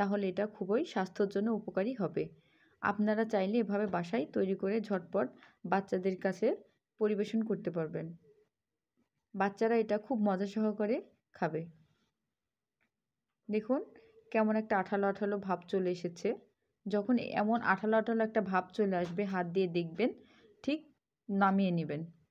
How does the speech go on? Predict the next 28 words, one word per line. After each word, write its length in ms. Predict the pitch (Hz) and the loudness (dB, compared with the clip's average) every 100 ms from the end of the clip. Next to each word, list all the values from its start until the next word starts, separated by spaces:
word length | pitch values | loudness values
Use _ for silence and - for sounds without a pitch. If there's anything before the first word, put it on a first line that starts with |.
| _ _ _ - | _ _ _ -6
আমার 200 | 175 208 359 - _ - | -2 0 -2 -12 _ -4
জেলিটা 460 | 185 208 196 226 359 - 208 | 4 6 6 2 0 0 4
হয়ে 180 | 208 185 160 | 6 6 0
গিয়েছে। 340 | 156 151 - 165 - - _ _ _ _ _ _ _ _ _ - | -4 -4 -8 -8 -12 -20 _ _ _ _ _ _ _ _ _ -2
এই 100 | 214 214 | 0 2
তো 40 | 190 | 4
আমি 120 | 214 233 | 6 6
নামিয়ে 280 | 202 190 190 190 | 4 2 2 0
নিয়েছি। 400 | 180 170 - 220 427 - _ _ - | -2 -4 -2 -2 -2 -14 _ _ -4
দেখুন 360 | 190 190 202 233 - - _ _ | -2 0 0 -2 -4 -20 _ _
অনেকটাই 360 | 190 196 202 247 202 | -2 -2 4 2 4
গরম, 260 | 175 185 254 233 202 | 4 4 4 4 4
যখন 300 | 190 208 214 240 - - - | 2 0 0 0 -6 -12 0
দুই 120 | 220 233 | 2 4
থেকে 160 | 247 247 226 | 2 2 2
তিন 120 | 208 202 | 2 2
ঘন্টা 240 | 208 202 208 | 2 2 0
এটা 160 | 202 196 262 - _ _ _ _ _ _ _ _ | 2 0 0 -6 _ _ _ _ _ _ _ _
থেমে 240 | 214 214 220 | 4 6 6
যাবে, 160 | 196 226 240 | 4 2 2
তখনটা 340 | 226 202 196 208 | 2 2 0 -2
এটা 160 | 196 240 - - _ 190 190 | 0 -2 -2 -20 _ 2 4
দলা 240 | 185 233 440 _ _ - | 4 2 -2 _ _ 0
পেকে 200 | 208 190 | 2 4
যাবে 160 | 180 175 175 | 2 2 2
বা 60 | 208 | 2
অনেকটাই 280 | 185 180 247 240 | 0 0 -2 2
শক্ত 220 | 202 - | 0 0